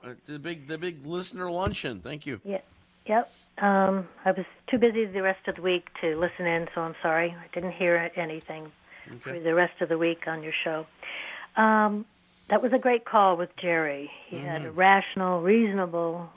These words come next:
Speaker 2: approach to everything. And the very first point was, uh, great, nato membership for Ukraine was it, the trigger, because in an agreement, in an agreement, each side has to get something.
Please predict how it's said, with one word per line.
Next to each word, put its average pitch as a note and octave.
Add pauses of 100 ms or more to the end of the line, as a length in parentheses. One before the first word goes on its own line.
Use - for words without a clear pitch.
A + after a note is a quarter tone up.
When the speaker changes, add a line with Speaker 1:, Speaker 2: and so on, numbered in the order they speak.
Speaker 2:
approach - (140)
to E3+
everything. D#3+ (560)
And E3+
the E3+
very G3
first G3+
point G3+
was, F#3 (800)
uh, E3+ (260)
great, A#3+ (140)
nato F#3+
membership G3+ (120)
for F#3
Ukraine F3+
was F3 (100)
it, G3
the F#3+
trigger, A3
because F3+ (140)
in B3
an C4+
agreement, A#3 (400)
in A3
an C4+
agreement, F3 (1120)
each C#4
side D4+
has A3
to A3
get A#3
something. D#3+